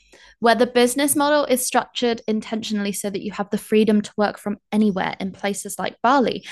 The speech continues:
and travel the world whilst earning an unlimited income.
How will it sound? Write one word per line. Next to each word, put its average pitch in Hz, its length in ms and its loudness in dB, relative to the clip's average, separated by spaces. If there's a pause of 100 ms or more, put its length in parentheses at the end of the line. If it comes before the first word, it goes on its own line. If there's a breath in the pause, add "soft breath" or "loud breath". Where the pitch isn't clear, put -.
(240 loud breath)
and 208 120 4
travel 202 320 -2
the 190 60 -4
world 190 460 0
whilst 185 320 -4
earning 185 300 0
an 185 360 -6
unlimited 226 840 4
income. - 440 -8